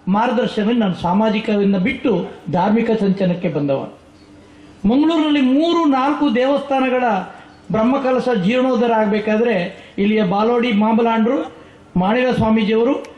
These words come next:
ಮತ್ತೆ ಯಾರಿಗೂ ಗೊತ್ತಿಲ್ಲದ ಹಾಗೆ ನಮ್ಮ ಲಕ್ಷ್ಮಣ್ ಕೋಲಾರರು,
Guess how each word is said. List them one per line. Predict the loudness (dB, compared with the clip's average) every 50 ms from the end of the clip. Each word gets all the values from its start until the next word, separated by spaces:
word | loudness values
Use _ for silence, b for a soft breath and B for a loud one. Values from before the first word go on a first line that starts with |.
| -10 -6 -4
ಮತ್ತೆ | -4 -2 -2 -2 -2 -2 -2 -4 -8 -12 -8 -4 -2
ಯಾರಿಗೂ | 0 0 0 0 0 0 0 0 0 0 -2
ಗೊತ್ತಿಲ್ಲದ | -2 -2 -2 -4 -2 -2 0
ಹಾಗೆ | 0 0 0 0 0 0 -2 -2 -2 -4 -6 -10 -12 -6 -2
ನಮ್ಮ | 0 0 2 2 0 0 0 -2 -4 -8 -14 -18 -20 -20 -20 -20 -20 -16 -6 -2 -2
ಲಕ್ಷ್ಮಣ್ | -2 0 0 0 0 -2
ಕೋಲಾರರು, | -2 -2 -2 0 0 -2 -4 -6 -10 -12 -16